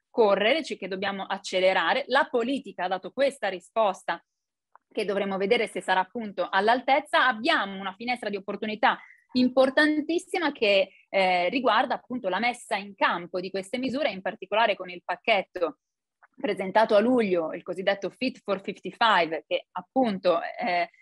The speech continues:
ci chie-, ci, ci, eh, ci, speriamo, auspicabilmente ci, ci renderà pronti per il cinquantacinque per cento e sarebbe stato meglio avere un pacchetto Fit for one point five, quindi ovvero il,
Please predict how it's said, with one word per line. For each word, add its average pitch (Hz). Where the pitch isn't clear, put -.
ci -
chie-, 226
ci, 208
ci, 196
eh, 175
ci, -
speriamo, 247
auspicabilmente 220
ci, -
ci -
renderà 214
pronti 247
per 190
il 190
cinquantacinque 196
per 196
cento 262
e 208
sarebbe 214
stato 226
meglio 247
avere 226
un 220
pacchetto 226
Fit 262
for 233
one 233
point 220
five, 180
quindi 208
ovvero 214
il, 202